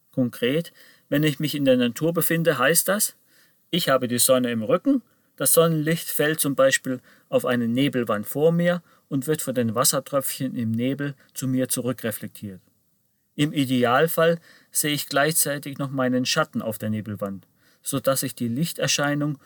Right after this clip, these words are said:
um den Schatten meines Kopfs ausbildet. Na, erinnert das nicht an die Darstellungen des Heiligenscheins? Ein kleiner Schönheitsfehler, der Heiligenschein bildet sich immer um den Schatten des eigenen Kopfs.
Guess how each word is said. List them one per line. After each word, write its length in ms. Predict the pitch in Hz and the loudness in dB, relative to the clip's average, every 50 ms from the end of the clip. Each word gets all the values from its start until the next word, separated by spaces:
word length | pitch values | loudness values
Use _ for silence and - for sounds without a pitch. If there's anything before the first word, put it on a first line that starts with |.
| _ _ _ _ _ | _ _ _ _ _
um 240 | 175 185 196 185 | 2 2 2 2
den 180 | 175 170 165 151 | 2 0 0 0
Schatten 320 | - - 143 135 - 135 | 0 0 0 0 0 -2
meines 340 | 127 123 123 123 123 117 - | -2 0 0 0 0 -2 -2
Kopfs 380 | - - 127 - - - - - | 2 2 2 2 2 -2 -6 -4
ausbildet. 600 | - 117 113 110 - - 104 98 98 95 - _ _ _ _ _ _ _ _ _ | -4 -4 -4 -4 -6 -8 -10 -10 -10 -14 -16 _ _ _ _ _ _ _ _ _
Na, 240 | - 120 131 175 - - _ _ _ _ _ _ _ | -4 -2 -2 -2 -4 -6 _ _ _ _ _ _ _
erinnert 460 | - 127 127 113 135 147 156 143 - | 0 0 0 2 0 0 -2 -2 -2
das 160 | 139 131 - | -2 -2 -2
nicht 200 | - 143 135 - | -2 -4 -6 -6
an 100 | - 127 | -6 -6
die 140 | 120 120 110 | -6 -6 -6
Darstellungen 800 | - - 98 117 147 - - - 147 143 139 143 143 139 135 131 | -4 -2 -2 -2 -2 -2 -4 -4 -4 -4 -2 -2 -2 -2 -2 -2
des 220 | 123 113 - - | -4 -4 -6 -4
Heiligenscheins? 800 | 101 - 185 151 185 269 269 - - 196 196 208 214 - - - - _ _ _ - - _ _ _ _ _ _ _ _ | -2 -2 -2 -2 -2 -2 -2 -2 -2 -2 -4 -4 -4 -6 -6 -8 -12 _ _ _ -20 -20 _ _ _ _ _ _ _ _
Ein 160 | 143 143 - | -8 -6 -6
kleiner 460 | - - 135 139 165 185 196 180 190 | -6 -2 0 2 2 2 2 0 -2
Schönheitsfehler, 800 | 175 - 175 170 170 175 170 - - - 170 165 165 165 170 170 - _ _ _ _ _ - | -4 -2 -2 -2 0 -2 -2 -4 -4 -4 -2 -2 -2 -2 -4 -6 -10 _ _ _ _ _ -4
der 140 | 131 127 | -2 0
Heiligenschein 800 | 135 143 151 165 170 170 170 175 170 - - 165 165 170 165 160 | 2 2 4 4 2 0 0 0 -2 0 0 0 0 0 -2 -2
bildet 320 | - 156 151 151 156 151 | -2 -4 -4 -4 -4 -4
sich 200 | - 156 147 - | -4 -6 -4 -4
immer 280 | - 147 151 156 151 151 - - - - _ _ | -4 -2 0 -2 -2 -4 -6 -14 -20 -20 _ _
um 140 | - 151 143 | -6 -4 -2
den 140 | 139 143 135 | -2 0 0
Schatten 340 | - 160 147 - - 147 | 0 0 -2 -2 -4 -6
des 200 | 139 151 - - - | -4 -6 -6 -6 -2
eigenen 460 | - 160 160 156 139 135 123 - 110 | 2 2 2 2 2 0 0 0 -2
Kopfs. 460 | 110 - - - - - - - - | -4 -4 -6 -6 -6 -8 -10 -12 -12